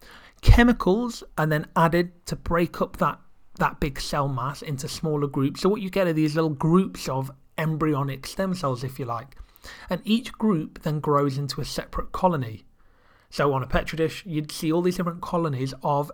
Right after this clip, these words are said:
embryonic stem cells. Now you can add, I mean, this is going, it's quite a simplistic way of looking at in vitro culturing of human embryonic stem cells. Th-, this is much more technical, and in another podcast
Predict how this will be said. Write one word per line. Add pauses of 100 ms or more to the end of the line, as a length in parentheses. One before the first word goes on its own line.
embryonic
stem
cells. (1500)
Now
you
can
add,
I
mean,
this
is
going, (220)
it's
quite
a
simplistic
way
of
looking
at
in
vitro
culturing
of (100)
human
embryonic
stem
cells.
Th-,
this
is
much
more
technical,
and
in
another
podcast